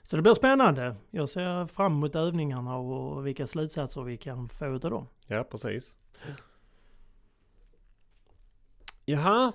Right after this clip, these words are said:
Speaker 2: var det, var det allt, eh, som är på gång?
Speaker 1: Tycker du inte det var tillräckligt?
Speaker 2: Det var mer än tillräckligt. Eh, det är ju faktiskt så att det är ju mycket som man inte känner till kanske alla gånger att kvas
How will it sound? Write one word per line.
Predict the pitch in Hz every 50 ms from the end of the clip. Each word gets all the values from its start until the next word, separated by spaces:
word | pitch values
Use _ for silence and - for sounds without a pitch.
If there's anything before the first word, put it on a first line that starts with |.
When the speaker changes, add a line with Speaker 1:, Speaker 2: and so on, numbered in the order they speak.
| - -
Speaker 2:
var | - - - 185 190
det, | 185 185 185 180 180 180 175 175
var | 170 180 180
det | 180 190
allt, | 247 247 190 147 - - - - -
eh, | 185 190 185 185 185 175 165 165 170 165 -
som | - - 185
är | 190
på | 185 190 202
gång? | 190 254 247 165 123 113 117 120 123 - - - - - _ _ _ _ _ - - - -
Speaker 1:
Tycker | - 190 180 202
du | 180 185
inte | 185 -
det | 196 196 226
var | 196 185
tillräckligt? | - - 208 - 160 165 165 170 175 175 180
Speaker 2:
Det | 165
var | 175 175 170 165 170
mer | 170 165 185 185 196 180 147 131
än | 143 131
tillräckligt. | 185 202 220 214 208 190 151 - - 123 123 120 107 - - -
Eh, | 113 113 113 113 113 110 - - - - - - - - - -
det | - 131
är | 131
ju | 120 117 123 135 147 151 156 160 151
faktiskt | 139 185 160 - - 143 127
så | - 151 127 117
att | 110 107
det | 127
är | 123
ju | 120 120
mycket | 123 131 147 156 - 120 104
som | - 117 110
man | 107 107 110 113
inte | 120 123 - 113
känner | - - 107 98 98 101
till | 98 - - - 131 - 139 - 110 113
kanske | - 147 135 131 123 - 131
alla | 131 127 117
gånger | 113 117 117 123 113 107 104
att | 101 - - -
kvas | - - 113 107 104 - - -